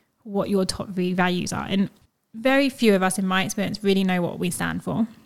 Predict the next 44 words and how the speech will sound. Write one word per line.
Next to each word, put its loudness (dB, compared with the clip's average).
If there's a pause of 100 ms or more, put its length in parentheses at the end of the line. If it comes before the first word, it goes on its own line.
(720)
and 6
what 2
we 2
believe 0
in. 0
We've 0
gone 4
through 0
life -4
and -2
we've -2
picked -8
up -2
these -2
whole -4
bunch -4
of -6
values -4
from -2 (320)
our -2
parents, 2
from -2
school, 6
from 0
people 0
around 2
us. -4 (420)
But 2
we've 8
probably 6
never 6
really 2
sat -2
down 2
and 0
thought, 0 (280)
"What 0
do -6
I 2
value 0
as -2
an -2
individual? -2
What, -4